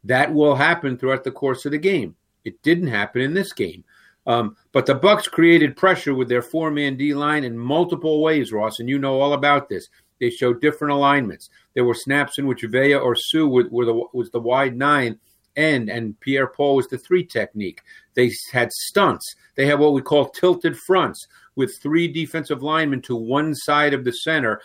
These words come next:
and you almost always get a, some kind of stunt from that look. They did a really good job with their fronts of scheming one-on-one matchups. So they did,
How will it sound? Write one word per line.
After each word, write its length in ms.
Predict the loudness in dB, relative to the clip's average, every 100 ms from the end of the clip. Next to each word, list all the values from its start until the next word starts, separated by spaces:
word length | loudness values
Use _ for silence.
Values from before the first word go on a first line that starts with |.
| -12
and 100 | -4
you 100 | 0
almost 320 | 0 0 -4 0
always 340 | 4 4 2
get 160 | 0 -2
a, 60 |
some 480 | -2 -8 -4 -2 -2
kind 260 | -2 -4 -4
of 100 | -8
stunt 500 | -12 0 0 0 -4 _ _
from 380 | -4 -2 0 0
that 280 | 0 0
look. 360 | 0 0 0 -4 _ _ _ -4
They 100 | -2
did 140 | 0
a 60 | 0
really 400 | 2 0 2 -2
good 360 | 0 0 0
job 340 | 0 0 2 0
with 120 | -4
their 160 | -4
fronts 400 | -4 -4 -4 -4
of 100 | -10
scheming 640 | -10 -16 -6 -4 -2 -4 -2
one-on-one 640 | -2 0 -2 0 0 0
matchups. 540 | 0 0 -4 -10 -10 _ _ _
So 180 | 2 4
they 160 | 6 4
did, 400 | 6 6 6